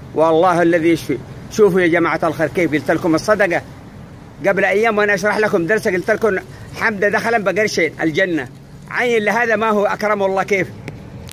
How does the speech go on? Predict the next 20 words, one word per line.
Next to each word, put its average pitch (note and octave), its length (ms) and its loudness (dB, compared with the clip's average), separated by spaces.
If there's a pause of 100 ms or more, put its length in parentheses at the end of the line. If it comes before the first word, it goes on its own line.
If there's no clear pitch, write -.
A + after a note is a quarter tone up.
هذا A#3+ 460 0
روح B3 440 -2
على A3+ 160 -2
طول B3 180 0
لديرته، B3 640 0 (680)
وفي F#3+ 200 4
المط-، A#3 360 0
يعني A3 260 0
في A3+ 60 2
الطيارة B3 640 4 (300)
طرش F#3+ 480 0 (400)
الرجال، E3 500 0 (400)
معها G3 240 0
إلا، A3+ 160 2
ما G#3+ 220 -2
بقي G3 240 -2
معها A3+ 160 -2
إلا A3 120 -6
حق G3 180 -4
التذكرة، D#3+ 480 -2